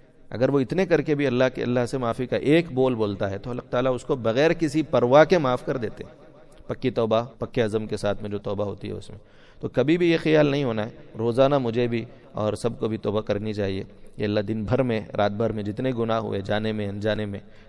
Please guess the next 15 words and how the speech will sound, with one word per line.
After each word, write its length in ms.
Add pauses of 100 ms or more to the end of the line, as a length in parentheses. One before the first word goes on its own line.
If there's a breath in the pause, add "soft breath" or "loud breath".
جان 180
بوجھ 240
کر 120
یا، 120 (360 loud breath)
آ، 160
ویسے 280
ہی 60
بلا 220
ارادہ، 400 (340 loud breath)
سب 200
کو 100
آپ 180
معاف 200
فرما 300
دیجیے۔ 220